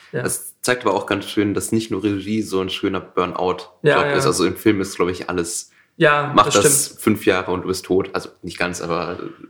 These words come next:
Speaker 1: Ja, ja, genau. Also, ähm, äh, ich hab mal ein, äh, ich, ich hab beim Tatort letztes Jahr, nee, warte mal, vorletztes Jahr, oh Gott, die Zeit geht so schnell. <laughs> Zweitausendsiebzehn hab ich mal beim, zwei Monate beim Tatort mitgemacht und, ähm,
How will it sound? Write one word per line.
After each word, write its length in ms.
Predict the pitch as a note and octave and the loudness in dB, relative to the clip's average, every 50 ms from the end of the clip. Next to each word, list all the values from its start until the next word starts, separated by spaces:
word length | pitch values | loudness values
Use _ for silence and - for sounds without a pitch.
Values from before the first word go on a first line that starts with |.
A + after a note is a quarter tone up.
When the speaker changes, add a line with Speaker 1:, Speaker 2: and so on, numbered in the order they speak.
| - - - _ _ _ _ _ _ _ _ _ - | -18 -20 -20 _ _ _ _ _ _ _ _ _ 4
Speaker 1:
Ja, 120 | E3 D#3+ | 6 6
ja, 220 | D#3+ D#3+ D3+ D3 C#3+ | 8 8 8 6 8
genau. 280 | C#3 D3 C#3+ C#3 C#3+ | 6 8 8 8 8
Also, 480 | C#3 B2 C#3 C3+ D3 C#3 C#3 C#3 C#3 B2+ | 8 6 6 6 8 8 8 8 8 8
ähm, 460 | C#3 C#3 C3 C3 C3 C3+ C3+ C3 C3 _ _ _ _ _ _ _ _ - | 6 4 4 2 0 -2 -4 -6 -8 _ _ _ _ _ _ _ _ -2
äh, 180 | B2+ A2+ G2 | 0 0 0
ich 180 | - - D#3+ F3+ | 0 0 2 2
hab 100 | F3+ F3+ | 2 4
mal 140 | F3 E3 D3+ | 4 4 4
ein, 220 | C3+ D3+ D#3 D#3 B2 | 4 2 2 2 4
äh, 160 | B2+ C3 C3 | 4 4 4
ich, 220 | B2 - - - | 2 0 -2 -2
ich 160 | D3+ C#3+ - | -2 0 2
hab 120 | D3+ D3+ - | 2 2 2
beim 180 | D3+ C#3 C3+ | 0 0 0
Tatort 400 | - C#3+ C#3+ D#3 D3+ D3 C#3+ - | 0 2 2 2 2 2 0 0
letztes 360 | C#3+ C#3+ C#3 C#3 - D3+ - - | 0 0 -2 -2 -6 -4 -2 0
Jahr, 460 | C#3+ C3+ C3+ C#3 C#3 C#3 C#3 - - | 0 2 2 0 -2 -2 -6 -6 -2
nee, 160 | - C#3 B2 | -2 0 0
warte 140 | A#2+ B2 C3 | 0 0 0
mal, 140 | C3 B2 B2 | 0 -2 -4
vorletztes 580 | - - C#3 C3+ C3 D#3 B2+ - - C3 - - | -4 -2 0 2 2 2 0 -2 -8 -10 -4 -2
Jahr, 260 | B2+ B2 B2+ B2+ - - | -2 -2 -2 -6 -10 -16
oh 20 | - | -14
Gott, 280 | - - C3+ - - - | -12 -12 -12 -12 -14 -18
die 60 | D3+ | -14
Zeit 240 | - - C3+ C3 - | -10 -8 -8 -8 -8
geht 160 | - C3 - | -10 -12 -10
so 80 | - C3 | -10 -10
schnell. 260 | A#2 - D3+ D3 C#3+ C#3+ C#3+ - | -6 -4 -4 -4 -4 -4 -6 -10
<laughs> 140 | - - - | -14 -4 0
Zweitausendsiebzehn 720 | - D#3 - - E3 D#3+ C#3 C#3 E3 E3 - - D#3+ D3 | 0 2 4 4 4 4 4 4 2 2 2 2 2 2
hab 80 | C#3+ C#3 | 2 2
ich 100 | C#3 C#3 | 2 2
mal 80 | C#3+ | 2
beim, 180 | C3+ C3+ C3 C3 - - - - - - _ | 2 2 2 0 -4 -10 -16 -20 -20 -20 _
zwei 160 | - - C#3 | -4 -2 0
Monate 320 | C3+ C#3+ C#3 C3+ C3 - C3+ | 0 0 0 -2 -2 -4 -4
beim 180 | B2+ B2+ C3 | -6 -6 -6
Tatort 300 | - - C#3+ C#3 C#3+ C3+ | -6 -6 -6 -6 -6 -6
mitgemacht 500 | C#3 C#3 - - C3+ C3 C3 C3 - - | -8 -10 -8 -8 -6 -6 -6 -6 -8 -10
und, 220 | B2 A#2+ A#2+ - - | -10 -10 -8 -8 -8
ähm, 280 | A#2+ A#2+ A#2 A#2+ B2 | -8 -8 -8 -12 -16